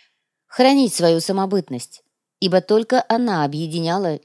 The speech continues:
лишившихся диктата политиков людей. Не доверяй чужакам, обманут. А не объединяться не получалось. Одиночкам в анклавах приходилось туго.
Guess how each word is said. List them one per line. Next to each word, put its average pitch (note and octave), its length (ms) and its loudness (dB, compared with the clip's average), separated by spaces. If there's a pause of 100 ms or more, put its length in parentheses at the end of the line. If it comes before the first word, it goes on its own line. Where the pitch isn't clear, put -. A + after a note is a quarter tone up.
лишившихся E3+ 600 -2
диктата D#3 380 -2
политиков D3+ 500 -4
людей. D3+ 440 -6 (880)
Не F#3 180 -2
доверяй F#3+ 480 4
чужакам, E3+ 720 -4 (180)
обманут. F3+ 720 -4 (800)
А F3 80 0
не G#3 160 2
объединяться G#3 640 -2
не F3+ 120 -4
получалось. G3 800 -6 (880)
Одиночкам F#3 560 -2
в D#3 60 -2
анклавах E3+ 560 2
приходилось F3+ 560 -2
туго. C#3+ 400 -8